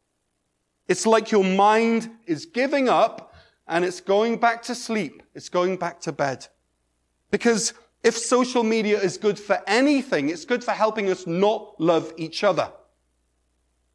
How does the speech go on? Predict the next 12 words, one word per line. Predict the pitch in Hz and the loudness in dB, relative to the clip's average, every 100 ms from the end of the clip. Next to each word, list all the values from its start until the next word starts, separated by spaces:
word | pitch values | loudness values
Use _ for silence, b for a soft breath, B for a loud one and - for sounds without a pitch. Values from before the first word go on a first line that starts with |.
| _ - | _ -4
Have | 220 | 0
you | 262 | 4
ever | 254 226 | 4 2
judged | 156 277 311 180 - - | 0 2 2 2 -6 -4
anyone | 190 202 202 202 202 | -2 0 2 2 0
based | 196 185 190 208 | -2 -4 -4 -4
on | 190 | -2
their | 180 | -2
social | 185 185 196 | -2 -2 -2
media | 196 190 196 208 | -4 -4 -4 -4
posts? | 202 202 202 - - | -4 -10 -10 -18 -14
Anyone? | 170 175 185 190 | -10 -6 -4 -4